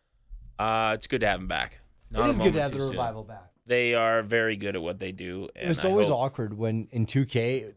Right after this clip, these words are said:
Speaker 2: they would show up all the time, and you're like, "Man, I wish these guys were on T V
Speaker 1: Mm.
Speaker 2: and not just have to experience them through a video game."
Speaker 1: Well, now you don't.
Speaker 2: Great.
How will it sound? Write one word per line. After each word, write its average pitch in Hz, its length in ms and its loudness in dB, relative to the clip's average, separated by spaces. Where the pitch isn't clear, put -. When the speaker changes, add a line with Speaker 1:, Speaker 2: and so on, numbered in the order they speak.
Speaker 2:
they 113 140 -4
would 117 160 -2
show 117 240 2
up 113 160 4
all 107 220 2
the 117 100 8
time, 113 320 0
and 151 80 0
you're 143 100 -2
like, 147 200 -6
"Man, 285 200 0
I 277 40 4
wish 370 160 0
these 285 160 -4
guys 160 340 4
were 143 140 4
on 156 160 4
T 139 240 -2
V 110 400 -4
Speaker 1:
Mm. 95 200 -14
Speaker 2:
and 113 80 2
not 139 140 6
just 131 120 -2
have 143 120 2
to 127 60 -4
experience 127 520 -2
them 117 100 -2
through 117 240 0
a 95 40 0
video 90 440 -2
game." 82 460 -12
Speaker 1:
Well, 87 260 -20
now 85 140 -12
you 101 160 -12
don't. 104 240 -10
Speaker 2:
Great. - 240 -6